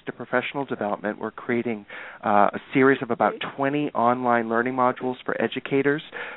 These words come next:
to be able to learn about A A C, family members to be able to learn about A A C at no charge, and then we're gonna be providing, um, regional trainings to support that, as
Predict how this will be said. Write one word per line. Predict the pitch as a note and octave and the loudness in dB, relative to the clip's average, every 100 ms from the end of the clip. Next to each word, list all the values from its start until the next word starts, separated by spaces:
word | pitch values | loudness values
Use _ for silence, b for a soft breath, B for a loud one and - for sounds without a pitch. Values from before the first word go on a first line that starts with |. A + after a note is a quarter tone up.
| - | -2
to | |
be | B2+ | 0
able | A2 | 2
to | B2 | 2
learn | G#2+ A2 A#2+ C#3 | 2 6 6 6
about | C#3 C3 - | 2 2 0
A | |
A | B2+ - A#2+ - | -8 -6 -10 -8
C, | - A2+ B2+ - - B - | -6 -4 -6 -12 -20 B -4
family | C3+ B2+ C3 | 0 2 2
members | B2+ A#2+ B2+ C#3+ | 2 0 0 -4
to | - | -6
be | A#2 | -6
able | A2 | -4
to | A2+ | -4
learn | G#2+ A2+ B2+ | 0 2 2
about | B2+ B2 | 2 2
A | - | 0
A | A#2 C3 - | -6 -6 -8
C | C#3 C3+ | -10 -8
at | - - | -6 -2
no | A2+ C#3+ | 0 0
charge, | - G#2+ G2+ G#2+ - - B B B | 0 -2 -2 -4 -6 -14 B B B
and | - C3 | 0 4
then | C3+ | 4
we're | C3 | 2
gonna | B2+ A#2+ | 0 -4
be | B2 | -8
providing, | - B2+ A2+ A#2 A#2 A#2+ A#2+ A#2 A2+ | -6 -6 2 4 4 2 -6 -8 -8
um, | A2+ G#2+ G#2 G2 _ B2+ | -8 -8 -10 -16 _ -4
regional | C3+ C3 - A#2 G#2+ - | -4 -4 -2 -2 -2 -4
trainings | C3 C#3 D3+ D#3 - | -4 -2 -6 -10 -12
to | A#2+ - | -12 -10
support | - - C3 - | -10 2 2 4
that, | D3 D3 - B B - | 4 4 0 B B 2
as | A#2+ | 2